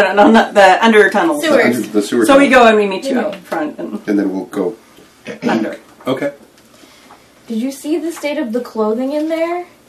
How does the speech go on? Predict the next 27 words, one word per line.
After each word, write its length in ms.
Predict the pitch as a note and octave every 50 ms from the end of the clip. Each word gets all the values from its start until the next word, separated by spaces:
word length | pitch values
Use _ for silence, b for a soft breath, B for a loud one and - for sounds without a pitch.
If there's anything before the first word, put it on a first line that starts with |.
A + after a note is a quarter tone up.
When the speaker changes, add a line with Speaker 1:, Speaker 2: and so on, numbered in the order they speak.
| _ - -
Speaker 2:
They 120 | B3+ C#4
had 220 | C4+ D4+ E4 D#4+ -
some 180 | - D#4 D4+
sort 240 | D4 - C#4+ C#4+ C4+
of 140 | C4+ A#3 G#3+
jersey 480 | F#3 F#3+ G#3+ A3+ C4 C4+ A3+ B3 B3 A3
garment 440 | G#3 G3 G#3 G#3+ A3 A3 G3 - -
that 160 | G#3+ - -
said 240 | - - G#3+ G3 E3+
milf 480 | F3+ F#3+ F#3+ F#3+ G3 G3+ G#3 G3+ - - -
on 200 | - - D#3+ D#3
it. 260 | - - - - - -
It 140 | - - -
was 160 | - D#4 - -
Speaker 1:
Oh. 40 | -
Speaker 2:
camouflage. 1040 | A#3 D4 D#4 E4 E4+ E4 D#4+ - - G#3 G3+ E3 D#3 D3 - - - G3 - - - -
<laughs> 60 | - - - - - - - - -
Speaker 1:
It 100 | A#3+ A#3
still 240 | - - - C#4+ C#4+
smelled 420 | C#4 - - B3 A#3 A#3+ A#3 A3+ G#3
of 260 | F#3 F3+ F3+ F#3 A3 - -
small 440 | - - - - A3 A3+ A3+ A3+ A#3
children 440 | - - B3+ B3+ B3+ B3 A3+ F3 D#3+
in 120 | E3 E4+ -
sweatshops. 760 | - - - - A3 G#3+ - - - - - - - - - -
It's 360 | A3 - - - - - - - - _ - - _ - -
Speaker 2:
Ugh. 500 | A3 B3 B3 A3 G#3 - - - G#3+